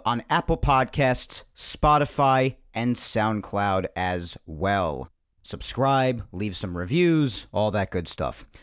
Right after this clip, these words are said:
But for now, on to the social media segment. Twitter up first, as always. The question I had for you this week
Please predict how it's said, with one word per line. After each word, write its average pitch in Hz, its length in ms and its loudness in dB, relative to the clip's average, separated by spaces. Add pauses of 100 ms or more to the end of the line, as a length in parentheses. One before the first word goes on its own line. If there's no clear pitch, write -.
(240)
But 202 200 2
for 190 240 -2
now, 180 480 4
on 175 300 2
to 180 200 0
the 165 120 2
social 156 480 2
media 147 400 2
segment. 131 680 0
Twitter 185 440 4
up 170 180 2
first, - 540 0
as 147 300 4
always. 135 640 2 (220)
The 143 80 -4
question 202 520 0
I 202 120 4
had 165 300 2
for 185 220 0
you 160 260 2
this 143 440 2
week 151 500 0